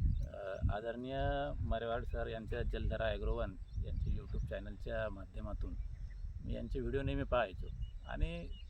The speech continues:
त्यांची जी पद्धत आहे, अं, पाणी चेक करण्याची दगडावर आणि त्याचे जे रिझल्ट त्यां-, वारंवार त्यातून रिझल्ट जे दिसायचे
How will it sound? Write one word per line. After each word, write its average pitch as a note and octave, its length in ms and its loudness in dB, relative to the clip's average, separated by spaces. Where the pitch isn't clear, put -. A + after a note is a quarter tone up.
त्यांची B2 380 -2
जी D#3+ 140 0
पद्धत C#3 440 2
आहे, G2 100 -4
अं, - 220 0
पाणी A#2 280 0
चेक - 280 -2
करण्याची G2+ 340 -4
दगडावर G2 480 -2
आणि B2+ 240 0
त्याचे B2 300 2
जे C#3 160 0
रिझल्ट C3+ 380 0
त्यां-, A#2 600 -2
वारंवार A#2 380 2
त्यातून B2+ 320 -2
रिझल्ट B2+ 240 2
जे C3+ 60 0
दिसायचे - 680 -4